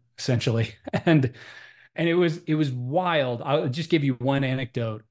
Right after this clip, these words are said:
Um, when I walked into this training, so it was in this big warehouse, I wore my Denver Bronco hat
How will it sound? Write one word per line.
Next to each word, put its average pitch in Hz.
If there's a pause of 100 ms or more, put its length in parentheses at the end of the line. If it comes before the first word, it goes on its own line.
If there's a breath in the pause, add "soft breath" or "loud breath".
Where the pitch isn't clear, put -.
(220)
Um, 117
when 131
I 127
walked 170
into 147
this 120
training, 113 (100)
so -
it -
was 107
in 117
this 110
big 113
warehouse, 104 (460)
I 123
wore 147
my 135
Denver 135
Bronco 123
hat 104